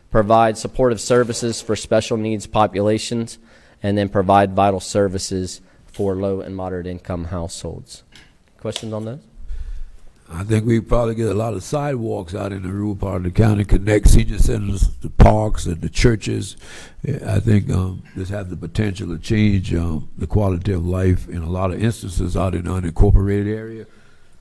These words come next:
Speaker 2: and, and that's my hope and aspiration. But I thank you. Any other questions?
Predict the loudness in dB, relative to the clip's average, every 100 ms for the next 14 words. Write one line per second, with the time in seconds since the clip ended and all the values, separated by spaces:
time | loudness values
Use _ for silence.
0 | -14 -4 2 4 4 0 0 -2 -4 -6
1 | -2 2 4 2 -4 -14 -6 0 2 2
2 | 0 -2 -2 -2 -4 -6 -10 -8 0 2
3 | 6 6 6 0 -8 -10 0 4 4 4
4 | 0 -4 -4 -10 -6